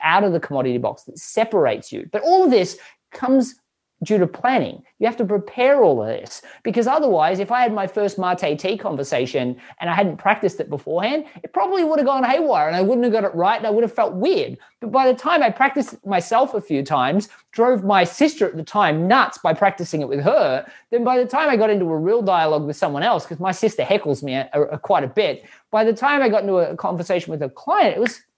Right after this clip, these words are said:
so comfortable, it was so authentic. And it was actually me. I actually did move to Mate Tea, and I think it's amazing, right? It stops me having that crazy rush in the morning, the bottoming out, the,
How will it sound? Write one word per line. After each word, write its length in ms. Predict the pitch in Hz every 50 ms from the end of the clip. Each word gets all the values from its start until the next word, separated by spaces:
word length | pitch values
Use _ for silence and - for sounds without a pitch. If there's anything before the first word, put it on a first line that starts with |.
| _ _ _ _ _ _ _ _ _
so 320 | - - - 262 294 254
comfortable, 400 | - 202 147 - - 143 131 156
it 80 | 175 170
was 60 | -
so 200 | - 247 240 214
authentic. 540 | 185 180 214 240 269 262 247 - - - - - - _ _ _ _
And 380 | 190 202 208 208 208 214 214 190
it 80 | - 190
was 140 | 190 185
actually 260 | 240 294 - - 220 175
me. 140 | 220 269
I 100 | 208 160
actually 220 | 185 - - 208 190
did 240 | 165 196 240 247 262
move 200 | 226 170 147 -
to 80 | - 147
Mate 460 | 139 135 135 131 - - 123 123 127
Tea, 240 | - 143 120 156 196
and 120 | 202 170
I 80 | 160 170
think 180 | 180 190 175
it's 200 | 185 185 - - - - - _ - - _
amazing, 540 | 202 185 165 160 190 240 262 196 190 139 127
right? 180 | 131 143 190 214
It 80 | 214
stops 300 | 196 - - 208 - 190
me 100 | 196 190
having 240 | 180 185 190 180 180
that 220 | 170 160 - - -
crazy 640 | - - - 190 190 202 214 208 208 208 160 190 180
rush 480 | 170 175 196 202 170 151 - - - - - - - _ -
in 140 | 180 175
the 60 | 160 151
morning, 380 | 175 196 208 208 208 196 185
the 60 | 165
bottoming 440 | 143 131 165 190 185 180 175 165 165
out, 400 | 165 175 180 185 185 180 180 -
the, 360 | 147 151 147 139 139 131 131